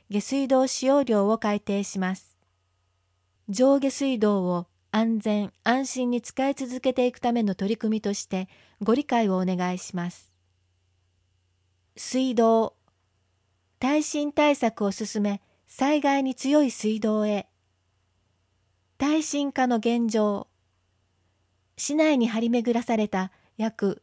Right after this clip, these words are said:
六百二十キロメートルの水道管のうち、被災するとより広範囲に影響が出る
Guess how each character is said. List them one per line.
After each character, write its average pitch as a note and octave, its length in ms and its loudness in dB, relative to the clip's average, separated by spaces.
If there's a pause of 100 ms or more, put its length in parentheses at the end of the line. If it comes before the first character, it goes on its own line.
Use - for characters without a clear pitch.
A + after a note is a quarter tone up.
(120)
六 G#3 220 -2
百 C#4+ 240 2
二 D4 140 0
十 D4 140 0
キ - 160 -6
ロ D4 120 6
メ D4 160 4
ー - 20 0
ト A3+ 160 -2
ル G#3 80 -2
の F#3+ 120 0
水 A#3 260 -4
道 B3 180 2
管 A3+ 260 0
の G#3+ 120 0
う G#3+ 80 -2
ち、 G3 260 -6 (600)
被 - 100 -12
災 C#4+ 280 2
す - 160 -4
る A#3+ 100 -2
と A3+ 320 0 (220)
よ G#3+ 120 2
り A3+ 260 -4 (140)
広 D4+ 260 4
範 D4+ 220 4
囲 A3 40 2
に G3+ 120 2
影 A#3 180 0
響 A3+ 220 0
が A3 100 0
出 G#3+ 140 0
る F3+ 180 -2